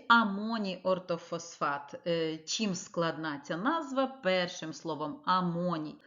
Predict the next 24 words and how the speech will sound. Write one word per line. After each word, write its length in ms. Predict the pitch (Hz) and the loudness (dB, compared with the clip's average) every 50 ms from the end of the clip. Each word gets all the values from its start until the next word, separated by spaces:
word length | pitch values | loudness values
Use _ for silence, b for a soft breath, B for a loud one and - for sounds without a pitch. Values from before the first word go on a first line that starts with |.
| b b b | b b b
Ви 280 | - 175 180 277 320 320 | -4 0 4 6 8 8
не 200 | 285 285 285 262 | 8 8 6 6
знайдете 560 | 247 254 254 247 202 170 165 147 135 - 147 | 4 4 4 2 2 2 0 0 2 0 0
елемент 380 | 147 151 151 151 147 139 135 | 0 2 2 2 0 0 0
амоній 420 | 147 147 156 165 202 240 254 247 240 | 0 -2 -2 0 2 2 2 2 2
в 60 | - | 0
періодичній 480 | 175 147 151 143 147 170 170 - 156 135 | -2 -2 -2 -2 -4 -4 -6 -6 -6 -4
таблиці, 420 | - 147 135 151 151 143 - 156 | -4 -4 -2 -4 -4 -4 -2 -2
його 120 | 170 196 | -2 -2
там 180 | 190 208 185 175 | -2 -2 0 0
немає. 420 | 170 165 151 151 151 151 147 135 - | 0 2 2 2 0 0 -2 -4 -4
Це 180 | - - 196 196 | -4 -2 -2 -2
складна 680 | 185 - - - 180 180 180 180 151 160 165 160 151 | -4 -4 -2 2 4 4 4 2 0 0 0 0 0
група. 440 | 139 131 180 196 247 311 269 220 190 | -2 -2 -2 -2 0 -2 -2 -4 -4
Подивіться, 560 | 180 180 175 180 185 185 190 175 180 - - - | -4 -2 -2 -2 -2 -2 -2 -4 -4 -6 -6 -4
ось 200 | 175 160 165 - | -4 -4 -2 -2
в 20 | |
верхньому 360 | 165 160 151 - - 147 143 | -2 -2 -2 -2 -4 -4 -4
рядочку 540 | 139 147 147 185 233 294 311 262 - - 160 | -2 -4 -2 0 0 0 0 -2 -4 -6 -6
такий 440 | - - 156 - - 170 156 139 - | -4 -4 -6 -4 -4 -4 -4 -4 -4
єдиний 520 | - 151 180 180 180 190 180 165 165 151 147 | -4 -2 -2 0 0 0 0 0 -2 -2 0
йон, 240 | 190 254 320 311 233 | 2 4 4 6 4
який 260 | 170 151 - - 165 | 4 2 0 -2 0
випадає 720 | 143 151 185 180 - 214 202 175 175 165 143 139 147 151 | 0 0 0 0 2 0 0 2 2 0 0 0 -2 -6